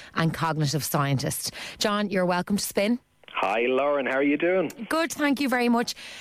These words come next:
Speaker 1: Uh, John, let's start with the science. Why do we cry, and what happens when we cry?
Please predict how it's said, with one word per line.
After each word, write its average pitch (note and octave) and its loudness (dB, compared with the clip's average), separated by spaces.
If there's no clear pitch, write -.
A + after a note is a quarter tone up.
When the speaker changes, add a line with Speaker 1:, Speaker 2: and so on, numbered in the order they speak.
Speaker 1:
Uh, B3+ 0
John, C#4 0
let's D4 -2
start C#4+ 0
with B3+ 0
the C4 0
science. G3+ -2
Why G#3 2
do G#3+ -2
we G3 2
cry, F#3 0
and E3+ -2
what F3+ 0
happens F3 -2
when D3+ 2
we C#3+ 0
cry? C3 -4